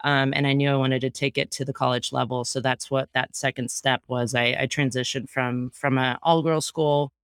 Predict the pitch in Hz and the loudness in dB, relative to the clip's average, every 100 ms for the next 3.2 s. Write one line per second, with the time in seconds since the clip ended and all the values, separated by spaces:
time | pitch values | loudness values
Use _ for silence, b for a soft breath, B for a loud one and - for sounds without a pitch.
0 | - 143 151 - 151 147 139 135 139 151 | -2 0 0 -2 0 2 2 0 0 2
1 | 139 135 - 139 143 143 147 135 147 147 | 2 0 -2 -6 -6 -2 -2 0 -2 -2
2 | 139 156 135 - 131 131 127 127 - 131 | -2 -2 -2 0 2 2 2 0 0 -2
3 | 127 | -2